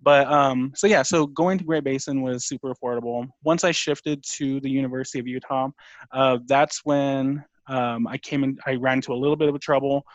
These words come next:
uh, with finances, uh, particularly because when my dad passed away, it was a, a long trek trying to get back my grades back up and, uh, trying to get to a place of stability, um, and also a, <laughs> a pla-,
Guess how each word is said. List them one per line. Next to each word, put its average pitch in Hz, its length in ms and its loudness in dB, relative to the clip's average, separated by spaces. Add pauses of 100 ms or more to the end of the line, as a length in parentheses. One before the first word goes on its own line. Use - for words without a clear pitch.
(260)
uh, 131 260 4
with 127 160 -2
finances, 131 920 -2
uh, 123 180 -4
particularly 160 680 -2
because 131 420 -2
when 131 140 -2
my 120 80 -4 (120)
dad 123 260 -8
passed 131 260 -2
away, 127 340 -2 (360)
it 139 40 0
was 135 200 4
a, - 20 -2
a - 20 -2
long 127 1300 -2
trek 120 400 -2 (240)
trying 127 200 -4
to 123 60 -6
get 120 180 -6
back 120 180 -4
my 131 140 -2
grades 123 360 -4
back 120 320 -6
up 123 320 -6
and, 113 280 -12 (340)
uh, 123 180 2
trying 139 280 2
to 123 340 2
get 135 160 0
to 147 140 -4
a 123 60 -2
place 127 420 -10
of 120 80 -10
stability, 127 560 -6 (480)
um, 131 260 4
and 170 220 4
also 151 400 2 (220)
a, 208 120 6
<laughs> - 40 0
a 160 120 0
pla-, 151 240 -2